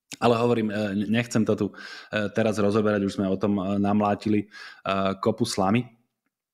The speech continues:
skôr som chcel, mal takú, a-, ani nie, že, že niečo povedať, ale skôr sa spýtať, lebo to je to, čo všetko, čo ty vravíš, je v rozpore s tým, čo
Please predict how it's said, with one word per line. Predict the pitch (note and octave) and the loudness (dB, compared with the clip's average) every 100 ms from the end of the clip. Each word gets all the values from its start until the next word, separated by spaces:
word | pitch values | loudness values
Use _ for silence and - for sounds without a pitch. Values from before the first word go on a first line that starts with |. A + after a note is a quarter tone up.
| _ _ _ - - - G#2 F#2 - | _ _ _ -20 -16 -4 -2 -2 -6
skôr | - - C3 D#3+ | -10 -2 2 2
som | G3 F3+ | 2 -2
chcel, | E3 C3 | -2 0
mal | C#3 C3 | 2 2
takú, | C3 C3 C#3 - - _ - | -2 -2 -4 -4 -20 _ -18
a-, | - - | -16 -2
ani | B2+ D3 | 2 4
nie, | C#3 C#3+ | 4 4
že, | C#3+ C3+ A#2+ - - D#2+ D#2+ - | 2 0 0 -4 -14 -18 -20 -10
že | A2 | -2
niečo | A2 A2+ A#2+ | 2 2 2
povedať, | A2+ - G2+ G#2+ B2 A#2+ | -4 -2 2 4 4 2
ale | A2 G#2+ | 2 0
skôr | - B2+ | 0 0
sa | B2 B2+ | 2 -2
spýtať, | - A#2 A2 F2+ | 0 0 0 -2
lebo | F#2+ A2 A#2 - - - | 2 0 0 -8 -8 2
to | D3 | 2
je | E3 - - | 2 -4 -4
to, | B2+ C3+ | -2 0
čo | D3 | 0
všetko, | - A#2+ A#2 C3 - C#3 | 0 -2 0 -4 -4 -6
čo | B2 | -2
ty | C3 | 0
vravíš, | A2 F2+ A2+ C#3 C3 - - - | 2 2 2 2 0 -10 -18 0
je | A2 A2+ A2+ | 2 4 2
v | - A2+ A2+ | -4 -2 2
rozpore | A2+ B2 - C#3+ C3 | 2 2 0 2 2
s | A#2+ - | 0 -2
tým, | A#2 A#2 A#2+ A2+ G#2+ - - | 0 2 4 2 0 -4 -18
čo | - A2+ G#2+ G#2 G2+ | -6 0 2 2 -2